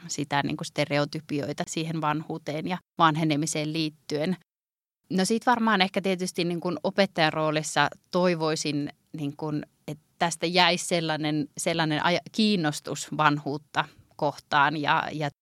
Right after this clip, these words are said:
ikääntyvien kokemuksia kohtaan, semmoinen, niin kuin,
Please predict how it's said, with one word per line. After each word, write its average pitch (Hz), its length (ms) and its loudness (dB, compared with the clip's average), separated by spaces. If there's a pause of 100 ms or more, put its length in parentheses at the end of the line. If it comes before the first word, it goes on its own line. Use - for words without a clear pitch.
ikääntyvien 147 640 0
kokemuksia 151 680 0
kohtaan, 147 440 0
semmoinen, 147 280 2
niin 147 140 2
kuin, 156 140 0